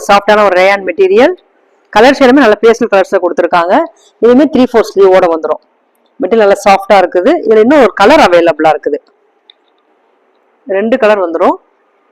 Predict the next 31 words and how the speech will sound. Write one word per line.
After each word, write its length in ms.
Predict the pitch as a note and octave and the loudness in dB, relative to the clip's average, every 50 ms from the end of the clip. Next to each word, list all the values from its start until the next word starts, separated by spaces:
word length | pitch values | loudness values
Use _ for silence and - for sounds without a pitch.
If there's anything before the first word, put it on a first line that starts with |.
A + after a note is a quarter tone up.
| _ _ _ _ _ _ _ _ _ _ _ _ _ _ _ _ _ _ _ _ _ - | _ _ _ _ _ _ _ _ _ _ _ _ _ _ _ _ _ _ _ _ _ -2
இதுலயுமே 300 | G#3 G#3+ A#3 B3 C4 B3 | 0 2 2 2 2 0
எம் 140 | A3 A3 | 0 -2
டூ 100 | G#3+ C4 | -2 -2
டபுள் 240 | C4 A3+ G#3 G3 G#3 G3 | 0 0 2 0 0 -2
எக்ஸ் 160 | G3 - G#3+ | -2 -2 -2
சைஸஸ் 300 | G#3 - A3+ G#3+ - G3+ | 0 0 -2 -2 -2 -2
அவைலபிளா 460 | F#3 G3 G3+ G#3+ G#3 F#3+ F#3+ F#3+ F#3+ F#3 | 0 0 0 0 0 0 0 -2 0 -2
இருக்குது. 280 | F3+ - G3+ G3 C4 F#4+ G#4 - | -2 -4 -4 -2 -2 -2 -2 -2
இதுவுமே 280 | A#3 A#3 A#3+ A#3+ D4 | -2 -2 0 0 -2
காம்போ 320 | C#4+ - G#3 G#3 - G#3 G3 | 0 0 -2 0 0 -2 -2
செட். 220 | - F#3+ D#3+ - | -2 -4 -4 -2
ஒரு 260 | D#3+ G3 F#3 F3+ F3 _ | -2 0 0 -2 -2 _
டாப், 500 | - G#3+ A3+ B3 A#3 - E4+ G#4+ G4+ - - | 0 2 2 0 0 -2 -2 -2 -2 -4 -4
ஒரு 200 | G3 G3 G3 F#3+ | -2 -2 -2 0
லெகின்ஸ் 420 | F#3+ F#3+ F#3 G3+ B3+ B3+ - A3+ | -2 -2 0 0 -2 -2 -2 -4
நீங்க 120 | G#3+ G3 F#3 | -2 -2 -2
எடுக்கும் 260 | F3+ F3+ G3+ F#3+ F#3+ | -2 -4 -6 -6 -6
போது 320 | F#3 F#3+ G3 D#4 A4 A4+ - - - _ _ _ | -6 -4 -4 -4 -4 -6 -6 -20 -20 _ _ _
ஒரு 180 | G3 F#3+ F#3 - - | -2 -2 -2 -2 0
ஷால் 220 | A3+ A3+ B3+ B3 - | 2 2 2 0 0
ஃப்ரீயா 220 | - G3+ G#3 G3 F#3 - | -2 0 0 0 0 -2
கிடைச்சிரும். 380 | E3 D#3 - - E3+ B3 F4 F#4+ _ _ _ _ _ _ _ | -4 -6 -2 -2 -2 0 -2 -2 _ _ _ _ _ _ _
நம்ம 220 | - G3+ G3+ G#3 B3 | -6 -6 -2 -2 -2
நெக்ஸ்ட் 220 | A#3+ - - F4+ C4 | -4 -2 -4 -2 0
பாக்குறதுமே 540 | B3+ A3 F#3+ - F#3+ F#3+ F#3 F#3+ G#3 B3+ E4+ G#4 _ _ _ _ _ _ _ _ _ _ _ _ _ _ _ _ _ _ _ _ _ _ _ _ _ _ _ _ _ _ _ _ _ _ _ _ _ _ | 0 0 0 0 -2 -2 -2 -2 -2 -4 -4 -6 _ _ _ _ _ _ _ _ _ _ _ _ _ _ _ _ _ _ _ _ _ _ _ _ _ _ _ _ _ _ _ _ _ _ _ _ _ _
ஒரு 160 | - F#3+ G3 | -2 0 2
அழகான 380 | G3 F#3+ G3+ G3 G3+ A3+ A#3+ B3 A#3 | 2 2 2 2 0 0 -2 -2 0
டாப் 260 | - G3+ G3+ - - G3 | 0 0 0 0 0 -2
கலெக்ஷன்ஸ் 320 | F#3+ F#3 - G3 F3+ - G3+ | -2 -2 -4 -8 -4 -2 -4
தான் 60 | G3 | -2
பாக்குறோம். 420 | F#3 F3+ E3+ E3+ D3+ D#3+ G3 C4 | -2 -4 -4 -2 -2 -2 -2 -2